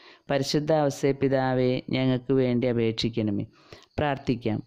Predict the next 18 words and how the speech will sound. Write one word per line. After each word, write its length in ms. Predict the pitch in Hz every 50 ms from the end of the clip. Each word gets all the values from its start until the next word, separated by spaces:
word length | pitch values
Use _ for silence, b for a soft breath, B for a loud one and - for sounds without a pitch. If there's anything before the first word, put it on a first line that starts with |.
| _ -
ഓ 200 | 135 147 156 156
ദൈവമേ, 640 | 151 160 156 151 151 151 147 151 147 143 143 - -
ഏറ്റവും 460 | 139 135 135 135 - 156 151 151 151
പരിശുദ്ധയായ 680 | 151 151 139 135 - 143 139 147 147 147 143 139 139 139
ദൈവമാതാവിൻ്റെ 1000 | 135 135 135 131 135 135 139 139 135 135 135 135 135 135 131 131 131 131 135 135
വല്ലഭനാവാൻ 920 | 131 135 131 139 143 151 147 156 151 147 139 135 131 127 131 127 120 107 101 B B B B B B B B -
ഭാഗ്യപ്പെട്ട 720 | 160 143 143 151 160 156 170 165 165 175 160 156 165 160
ഔസേ 340 | 156 151 147 - - 160 156
പിതാവിനെ 520 | 156 160 151 151 151 151 151 151 151 151
തിരഞ്ഞെടുത്തതിലൂടെ 1200 | 147 - - 147 147 147 147 147 151 147 - 143 143 151 147 143 143 139 139 135 139 139 139 - -
അവിടുത്തെ 600 | - 127 131 131 139 143 139 139 - 147 143 139 - -
അവർണ്ണനീയമായ 1120 | 131 139 139 147 151 151 156 160 160 165 165 165 165 165 160 160 156 151 151 151 151 151
പരിപാലനം 800 | 147 147 147 139 139 143 139 - 143 139 139 139 135 131 131 127 123 B B B B B B B -
അവൾ, 420 | - 143 143 147 147 151 147 165 - b b b b b b b _ _ _ _ _ _ -
അവിടുന്ന് 680 | 151 143 147 156 156 165 160 156 151 143 139 131 - - -
ഞങ്ങൾക്ക് 800 | 127 143 143 143 143 143 147 143 139 143 - 139 131 123 123 - - _
തന്നരുളിയല്ലോ. 880 | - 147 143 147 151 156 151 135 135 131 131 123 120 113 107 101 104 - - _ -
ഭൂമിയിൽ 720 | 120 131 143 151 156 160 160 160 156 147 131 117 107 92